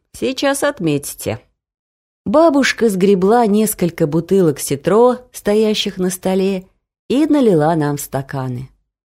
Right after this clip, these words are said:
"Пейте", велела она. Мы обрадовались и выпили залпом. Бабушка налила ещё. Мы выпили. На четвёртом стакане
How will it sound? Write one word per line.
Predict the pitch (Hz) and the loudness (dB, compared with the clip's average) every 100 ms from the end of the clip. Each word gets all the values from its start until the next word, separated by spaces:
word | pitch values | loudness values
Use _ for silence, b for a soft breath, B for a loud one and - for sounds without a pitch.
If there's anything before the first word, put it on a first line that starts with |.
| _ _ _ _ _ _ _ | _ _ _ _ _ _ _
"Пейте", | - 196 202 160 - - - - _ _ _ _ _ _ _ | 2 4 4 2 -2 -12 -14 -18 _ _ _ _ _ _ _
велела | 156 180 151 139 | 0 2 2 2
она. | 139 135 127 - _ _ _ _ _ _ | -2 -4 -6 -14 _ _ _ _ _ _
Мы | 302 453 294 | -2 2 4
обрадовались | 190 170 190 262 403 339 254 247 233 - 185 | 4 2 4 6 6 4 4 4 2 2 2
и | |
выпили | 156 160 - 147 | 2 2 2 -2
залпом. | 143 147 131 135 131 - _ _ _ _ _ | 0 -2 -4 -8 -12 -18 _ _ _ _ _
Бабушка | 147 226 285 359 - | -4 0 0 -2 0
налила | 339 294 262 | 2 4 2
ещё. | 277 277 - 143 135 147 _ _ _ _ _ - | 0 -2 -6 -6 -8 -12 _ _ _ _ _ -6
Мы | 135 170 | 0 0
выпили. | 262 233 - 156 160 156 _ _ _ _ _ _ _ | 2 0 -2 -4 -4 -8 _ _ _ _ _ _ _
На | 147 170 | 0 0
четвёртом | 185 208 196 185 220 247 285 | 2 0 0 2 2 2 -2
стакане | 277 - 285 285 294 294 285 302 | -2 -2 -4 0 0 2 2 2